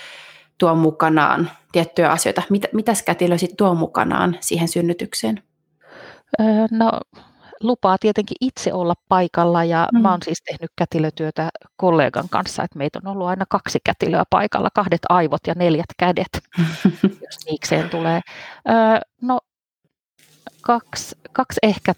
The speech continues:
Speaker 2: mä ajattelen, että on tärkeintä asiaa, mitkä kätilö tuo tullessaan sen, että, ö,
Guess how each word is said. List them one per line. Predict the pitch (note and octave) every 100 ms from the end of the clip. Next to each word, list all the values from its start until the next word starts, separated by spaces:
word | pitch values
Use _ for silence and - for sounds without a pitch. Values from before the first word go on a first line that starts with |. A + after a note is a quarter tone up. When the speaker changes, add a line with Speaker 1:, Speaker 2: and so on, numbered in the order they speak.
| -
Speaker 2:
mä | F3
ajattelen, | F3 - D#3
että | D#3+ D#3
on | D#3
tärkeintä | F3+ F3 - D3+ D3+ -
asiaa, | D3+ - C#3
mitkä | D3 C#3+ D3+ -
kätilö | D#3+ D#3 C#3
tuo | - C#3+ -
tullessaan | D#3+ D3 - - D3+
sen, | - F3+ E3
että, | D#3 - _ D#3 D#3 - - - - _ _ _ _ _ _ _ - - _ _ _ - _ _ - - - - _
ö, | D#3